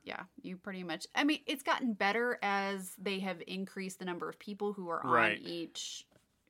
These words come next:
Speaker 1: you know, car, but it's still not great.
Speaker 2: It, it's still very difficult, which
Speaker 1: And
Speaker 2: you can,
Speaker 1: glitchy.
Speaker 2: y-, and, yeah, and you,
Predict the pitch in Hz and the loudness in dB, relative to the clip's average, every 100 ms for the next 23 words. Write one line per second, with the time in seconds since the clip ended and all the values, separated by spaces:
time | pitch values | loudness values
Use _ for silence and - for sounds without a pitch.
0 | _ 190 165 - 175 170 170 165 156 - | _ -6 -6 -2 2 4 2 -2 -6 -6
1 | - - - 185 170 165 - - - 131 | -6 -10 -6 -4 -2 -4 -6 -8 -2 0
2 | 135 131 - - 135 135 135 131 123 120 | 0 -2 -4 2 6 6 4 2 4 4
3 | 120 - 117 104 151 - - - _ _ | 2 0 -2 0 -2 -2 -8 -16 _ _
4 | - 143 - 185 98 - 156 - _ _ | 2 4 4 0 -2 -12 -18 -20 _ _
5 | - 131 120 120 - 120 113 117 123 123 | -2 0 2 -2 0 4 4 2 2 2
6 | 135 | 2